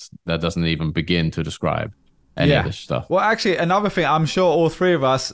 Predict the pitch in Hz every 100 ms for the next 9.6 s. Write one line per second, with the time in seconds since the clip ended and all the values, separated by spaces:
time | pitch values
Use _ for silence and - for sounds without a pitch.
0 | - 139 143 156 131 - 151 139 139 -
1 | _ _ 135 123 143 139 165 151 143 131
2 | 151 131 135 131 127 127 120 135 123 135
3 | 131 120 127 127 151 131 120 123 - 147
4 | 147 139 123 139 139 - - 143 143 131
5 | 139 113 123 - 127 113 - - - _
6 | 139 - - 139 - 139 127 139 139 127
7 | - - 135 123 117 - 160 147 139 135
8 | 123 156 147 117 117 - 120 120 117 110
9 | - - - - _ -